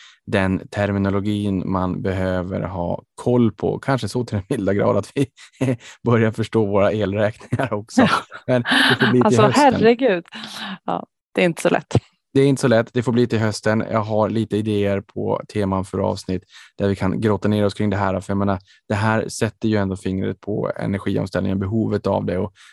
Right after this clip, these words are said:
Speaker 1: det kommer ju säkert finnas flera olika vinnare här. Och naturligtvis så vill vi som sparar och investerare också hitta bolagen som kanske kan tänkas lyckas med det här långsiktigt. Och också, Johanna, när du säger att det ska vara planerbart, för det, man pratar ju om det här med intermittenta energislag,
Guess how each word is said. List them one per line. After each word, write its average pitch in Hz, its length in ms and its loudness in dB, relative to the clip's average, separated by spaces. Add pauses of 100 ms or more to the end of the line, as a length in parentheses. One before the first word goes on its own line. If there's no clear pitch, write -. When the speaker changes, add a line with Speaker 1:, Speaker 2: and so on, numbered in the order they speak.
Speaker 1:
det 107 100 -4
kommer 107 220 0
ju 101 40 2
säkert 92 240 -2
finnas 98 280 -2
flera 101 600 0
olika 95 480 -4
vinnare 98 460 -2
här. 101 280 -2
Och 101 80 -4
naturligtvis 101 680 -4
så 90 60 -6
vill 98 260 -2
vi 101 220 -2
som 98 240 -4
sparar 95 400 -2
och 95 60 -2
investerare 98 540 -2
också 110 220 -6
hitta 98 260 -4
bolagen 101 640 0 (360)
som 110 140 -6
kanske 90 280 -2
kan 92 160 -6
tänkas 95 280 -4
lyckas 98 380 -2
med 101 120 0
det 92 40 0
här 90 120 0
långsiktigt. 98 640 -2
Och 120 140 4
också, - 320 -2
Johanna, 104 420 0 (320)
när 113 80 0
du 110 80 0
säger 104 260 2
att 98 60 0
det 98 40 -2
ska 107 160 -8
vara 98 160 -2
planerbart, 107 800 -2
för 101 100 -6
det, 104 100 -4
man 107 180 -4
pratar 113 380 -6
ju - 20 0
om 127 60 -2
det 110 60 -2
här 95 80 -2
med 101 100 -4
intermittenta 98 880 -4
energislag, 101 680 -2